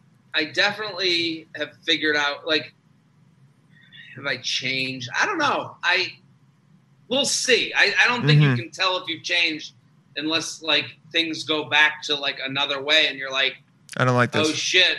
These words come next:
Speaker 1: I don't do that anymore. I, I
Speaker 2: Mm-hmm.
Speaker 1: like doing that." Maybe, you know, the gym over the phone thing, like, I,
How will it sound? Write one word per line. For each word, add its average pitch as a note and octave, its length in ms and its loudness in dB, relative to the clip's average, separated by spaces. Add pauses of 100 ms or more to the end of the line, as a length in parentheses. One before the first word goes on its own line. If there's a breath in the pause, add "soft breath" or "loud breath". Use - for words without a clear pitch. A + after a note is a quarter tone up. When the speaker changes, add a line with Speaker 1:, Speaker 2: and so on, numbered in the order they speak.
(120)
Speaker 1:
I D3 80 6
don't D3+ 320 0
do D#3+ 220 -2
that D3 240 4
anymore. B2+ 460 -6
I, B2 120 2
I - 20 -2
Speaker 2:
Mm-hmm. C3+ 280 2
Speaker 1:
like B2 240 4
doing D#3 160 0
that." C#3+ 140 0 (320 loud breath)
Maybe, C#4 260 2 (220)
you A3+ 100 2
know, G#3 120 4
the G3 100 2
gym C#4+ 220 2
over G4+ 140 0
the A3+ 120 4
phone A3+ 300 2
thing, D#3+ 160 4
like, D3+ 140 2
I, F3+ 120 6